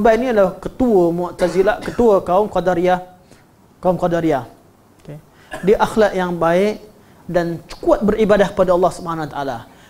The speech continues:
Sehingga seorang Arabi, orang daripada kampung, orang Arab ni, orang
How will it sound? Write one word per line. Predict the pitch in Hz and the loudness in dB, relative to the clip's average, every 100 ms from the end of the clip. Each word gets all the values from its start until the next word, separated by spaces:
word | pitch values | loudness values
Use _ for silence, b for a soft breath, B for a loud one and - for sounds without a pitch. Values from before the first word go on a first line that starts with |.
| B | B
Sehingga | - 190 185 240 | -6 -2 2 0
seorang | 233 208 202 | 4 4 4
Arabi, | 175 185 196 196 160 180 175 | 2 2 4 2 2 -2 -4
orang | 165 202 | -2 -2
daripada | 202 196 | 0 -2
kampung, | 196 196 180 170 202 - - - | -2 -4 -2 -4 -4 -10 -20 -10
orang | 156 160 | -8 -2
Arab | 185 190 147 | 2 2 0
ni, | 196 | -2
orang | 180 175 | 0 0